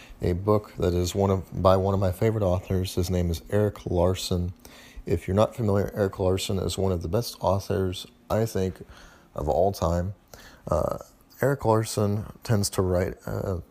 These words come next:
fictional books that are written in a way that is actually real history. So everything seems like it's a fictional book, but it's actually all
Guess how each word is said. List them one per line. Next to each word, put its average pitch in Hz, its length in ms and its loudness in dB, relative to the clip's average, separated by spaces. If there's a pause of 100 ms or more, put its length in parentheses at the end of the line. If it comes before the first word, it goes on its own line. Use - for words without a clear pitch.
fictional 98 760 -2 (520)
books - 600 -2 (120)
that 98 140 2
are 90 160 2
written 101 300 0
in 98 80 0
a 95 40 0
way 92 360 0 (120)
that 92 80 -4
is 87 200 -2
actually 90 720 0 (220)
real 98 400 4
history. - 560 -4 (560)
So 90 420 2 (340)
everything 101 520 2
seems 98 440 0
like 87 220 0
it's 87 140 -2
a 87 60 -2
fictional 92 460 -2
book, 156 440 0
but 101 120 2
it's 95 200 -4
actually 92 420 -2
all 120 480 0